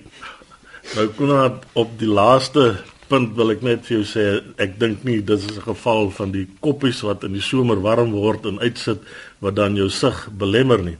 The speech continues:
Koue lug, weet ons, bevat gewoonlik minder vog as warm lug. In die winter, weet ons, is die lug gewoonlik baie suiwer, as ek dit so kan stel.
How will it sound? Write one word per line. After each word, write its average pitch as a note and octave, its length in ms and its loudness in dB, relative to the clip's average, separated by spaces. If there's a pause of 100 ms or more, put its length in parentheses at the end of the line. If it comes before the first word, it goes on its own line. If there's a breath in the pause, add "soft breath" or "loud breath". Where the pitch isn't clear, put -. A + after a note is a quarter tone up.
(300)
Koue F3 280 4
lug, C#3+ 380 2
weet A#2+ 200 0
ons, A#2+ 200 0
bevat A#2 380 -4
gewoonlik G#2+ 760 -2
minder G#2 480 -4
vog - 680 -2
as F#2+ 280 -8
warm A#2 320 4
lug. G2+ 280 0 (960 loud breath)
In G#2+ 80 -8
die G2+ 100 -2
winter, D#3 420 4 (360 loud breath)
weet A2 380 -2
ons, A#2 280 -2
is G#2+ 200 -6
die G#2 140 -8
lug G#2+ 420 -4 (100)
gewoonlik G#2+ 720 -4 (160)
baie G2+ 400 0 (120)
suiwer, A2+ 540 0
as A2 140 -2
ek G#2 60 -10
dit G#2 140 -6
so B2 180 0
kan A#2+ 200 -4
stel. C#3 420 -2